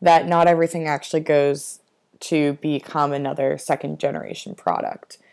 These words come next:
Uh, was that surprising to you when you first learned it?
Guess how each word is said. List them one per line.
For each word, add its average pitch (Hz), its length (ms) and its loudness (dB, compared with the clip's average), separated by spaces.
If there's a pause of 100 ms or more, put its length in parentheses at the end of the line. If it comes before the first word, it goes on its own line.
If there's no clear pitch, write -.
(340)
Uh, 156 460 4 (840)
was 196 180 4
that 185 220 4
surprising 175 560 0
to 180 160 -6
you 180 120 2
when 175 120 0
you 165 100 -4
first 170 360 -2
learned 170 340 -2
it? 160 360 4